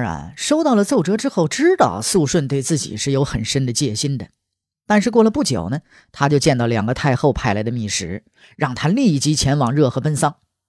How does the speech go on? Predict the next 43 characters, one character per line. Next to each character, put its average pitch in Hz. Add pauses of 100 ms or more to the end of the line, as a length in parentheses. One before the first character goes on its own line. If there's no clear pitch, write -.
(140)
哎 285
呦， 247
奕 160
欣 160
得 135
这 139
消 135
息 127
很， 131
消 151
息 135
很 139
兴 156
奋 135
啊， 131 (360)
上 175
奏 175
请 160
求 170
奔 185
丧， 196 (240)
最 151
终 156
呢 139
得 143
到 147
了 143
恩 180
准。 160 (320)
奕 131
欣 151
知 165
道 151 (240)
两 143
宫 208
皇 190
太 185
后 - (220)
功 180
不 143
可 123
没 135
呀。 -